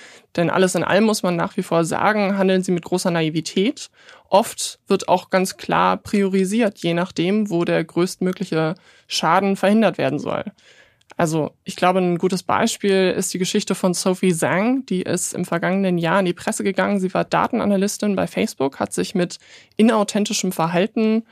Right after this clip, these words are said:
das heißt also Fake-Accounts, auseinandergesetzt, mit gekauften und vor allem vorprogrammierten Bot-Accounts, die Falschinformationen beispielsweise verbreitet haben. Das sind nicht unbedingt politische Accounts, oft ist es schlichtweg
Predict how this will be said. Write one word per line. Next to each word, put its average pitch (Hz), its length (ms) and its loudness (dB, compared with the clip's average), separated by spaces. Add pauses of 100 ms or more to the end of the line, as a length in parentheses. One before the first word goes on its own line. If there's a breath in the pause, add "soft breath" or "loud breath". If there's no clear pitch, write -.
(300 soft breath)
das - 160 -6
heißt 180 180 -2
also 165 140 -2
Fake-Accounts, 226 720 -2
auseinandergesetzt, 208 1120 -2
mit - 160 -8
gekauften 185 840 -2
und 180 140 -4
vor - 160 -6
allem 170 300 0
vorprogrammierten 180 1160 -2 (240)
Bot-Accounts, 196 920 0 (420 loud breath)
die 180 300 2
Falschinformationen 180 1080 -2
beispielsweise 165 520 -2
verbreitet 165 440 -4
haben. 156 180 0
Das 165 100 -2
sind 226 100 4
nicht 226 140 4
unbedingt 196 260 0
politische 196 460 -2
Accounts, 165 440 -2
oft - 400 -6 (100)
ist - 200 -8
es - 80 -6
schlichtweg 170 640 -4